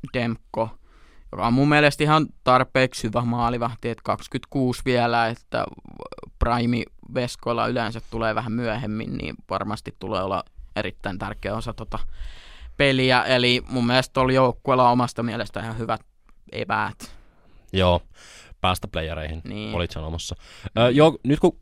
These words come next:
Speaker 2: perataan tää Tyynenmeren divisioona nopeasti tässä läpi, niin Edmonton Oilers, Calgary Flames on meidän paperissa ehdottomia,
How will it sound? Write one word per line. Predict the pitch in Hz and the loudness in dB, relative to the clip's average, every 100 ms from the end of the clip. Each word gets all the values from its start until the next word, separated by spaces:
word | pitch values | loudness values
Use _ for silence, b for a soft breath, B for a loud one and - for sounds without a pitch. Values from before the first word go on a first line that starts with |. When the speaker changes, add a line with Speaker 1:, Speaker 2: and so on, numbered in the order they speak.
| - | -2
Speaker 2:
perataan | - 131 113 104 95 | 4 4 6 2 4
tää | 95 | 2
Tyynenmeren | 107 123 101 95 92 92 | 4 2 4 2 2 0
divisioona | 90 90 92 90 | 0 -2 0 0
nopeasti | 98 95 90 - | 0 0 -2 -4
tässä | 90 92 | -4 0
läpi, | 90 90 | 0 2
niin | 87 85 - | 2 2 4
Edmonton | 123 147 135 123 110 | 4 4 2 2 2
Oilers, | 101 95 87 | 2 2 0
Calgary | - 92 87 85 - | 0 0 2 -2 0
Flames | 87 85 - - | 0 0 -2 -2
on | 87 87 | 0 2
meidän | 87 85 | 2 0
paperissa | 80 85 80 - 78 | -2 -2 -2 -2 0
ehdottomia, | 85 87 - 85 85 | 0 0 -2 0 0